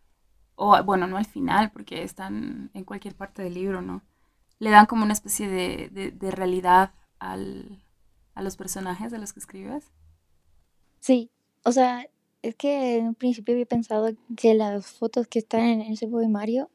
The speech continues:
Speaker 2: eran como cuando compras un libro viejo y de pronto te encuentras como con algún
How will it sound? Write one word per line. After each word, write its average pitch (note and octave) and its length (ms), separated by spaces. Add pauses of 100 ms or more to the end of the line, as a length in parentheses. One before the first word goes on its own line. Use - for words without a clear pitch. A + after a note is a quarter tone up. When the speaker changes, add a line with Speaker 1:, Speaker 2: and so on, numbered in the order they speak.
Speaker 2:
eran G#3 1160 (580)
como A#3 200
cuando A3 220
compras A#3 300
un B3 120
libro A3+ 280
viejo G#3+ 460
y C4 40
de A#3 80
pronto G#3+ 260
te A3+ 80
encuentras A3 440
como A3 240
con G3+ 340
algún G3+ 800